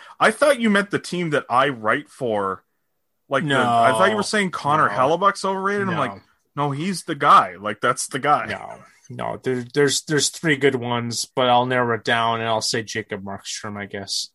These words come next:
Speaker 1: Like, Connor Hellebuyck, that, wow, that's, yeah, wow. Yeah,
Speaker 2: Yeah.
Speaker 1: maybe. You might be right, actually. Uh, I, I was gonna say, if Connor Hellebuyck were on the Lightning,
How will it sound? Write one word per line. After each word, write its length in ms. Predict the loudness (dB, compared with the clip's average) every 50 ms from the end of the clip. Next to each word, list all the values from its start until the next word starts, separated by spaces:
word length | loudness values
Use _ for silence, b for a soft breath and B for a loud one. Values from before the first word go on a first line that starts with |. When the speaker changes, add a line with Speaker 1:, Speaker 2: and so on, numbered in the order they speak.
| _ _ _ _ _ _ _ b b b b b b b _ _ _ _ -10
Speaker 1:
Like, 200 | -10 -10 -8 -10
Connor 360 | -4 0 0 2 2 0 0
Hellebuyck, 680 | 0 0 0 0 0 0 -2 -2 -2 -4 -16 _ -20
that, 120 | -20 -20 -20
wow, 300 | -16 -16 -16 -16 -16 -18
that's, 340 | -18 -18 -18 -18 -18 -18 -20 _ -16
yeah, 180 | -16 -16 -16 -16 _ _ _ _ _
wow. 240 | -18 -16 -16 -16 -16 _ _ _ _ _ _ _ _ _ _ _ _ _ -12
Yeah, 240 | -8 -8 -8 -8 -10 -14 _ _ _ _ _ _ _ _ _ _ _
Speaker 2:
Yeah. 100 | -10 -6
Speaker 1:
maybe. 280 | -6 -4 -4 -6 -8 -10 _
You 120 | -8 -4 -4
might 160 | -2 -2 -4
be 80 | -4
right, 260 | 0 2 2 2 2 0
actually. 340 | -4 -6 -8 -10 -14 -14 -14 B B B B B B B B 6
Uh, 400 | 8 10 10 10 8 6 4 2
I, 200 | 2 2 4 4
I 120 | 4 2 0
was 120 | 0 0
gonna 100 | -4 -4 -4
say, 200 | -2 -4 -4 -4
if 80 | -8
Connor 240 | -4 -2 -2 -2 0
Hellebuyck 380 | 0 0 2 2 0 -2 -2 -2
were 140 | -2 -2
on 360 | 0 0 -2 -4 -6 -10 -14 _ _
the 100 | -12 -10
Lightning, 520 | -2 -2 -2 -2 0 -2 -2 -2 -2 -6